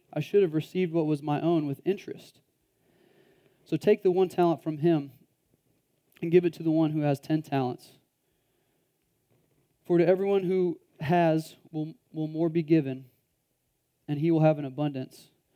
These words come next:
But from the one who has not, even what he has will be taken away.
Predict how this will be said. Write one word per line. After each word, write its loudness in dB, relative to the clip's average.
But -10
from -6
the -2
one 2
who 0
has 2
not, 0
even -2
what 2
he 4
has 0
will -8
be -2
taken -4
away. -4